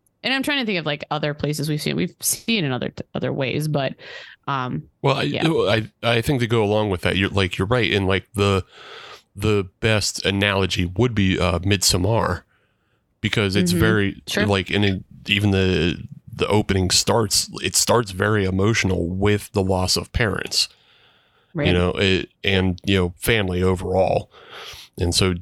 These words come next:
Speaker 2: like, Danny is left alone in the world, and, you know, she has to kind of find her new attachment, which does wind up being the cult.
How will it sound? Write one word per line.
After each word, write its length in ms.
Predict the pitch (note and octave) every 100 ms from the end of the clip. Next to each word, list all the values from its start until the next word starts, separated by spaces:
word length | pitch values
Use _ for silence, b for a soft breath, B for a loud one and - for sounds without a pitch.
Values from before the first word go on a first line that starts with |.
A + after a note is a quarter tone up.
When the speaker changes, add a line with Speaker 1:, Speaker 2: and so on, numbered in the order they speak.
| -
Speaker 2:
like, 260 | G2 F#2 F#2
Danny 300 | G2 F#2+ F2+
is 140 | E2+
left 240 | F2+ F2+ F#2+
alone 360 | F#2 F#2+ F#2
in 100 | F#2
the 60 | F#2
world, 440 | F#2 F#2 F2+ F2+
and, 360 | F#2+ F2+ E2+ E2+ -
you 120 | G2
know, 80 | F2
she 180 | - F#2+
has 180 | G2
to 80 | -
kind 180 | - G#2+
of 80 | F#2
find 380 | - G#2 F#2+ F#2+
her 120 | G2+
new 180 | F#2 F#2
attachment, 560 | F#2 - F#2+ - F#2+ F#2+
which 220 | G2+ -
does 200 | G2+ F2+
wind 220 | F#2 F#2
up 140 | F2+ -
being 240 | F#2 F2+
the 60 | -
cult. 420 | - A2+ F#2 -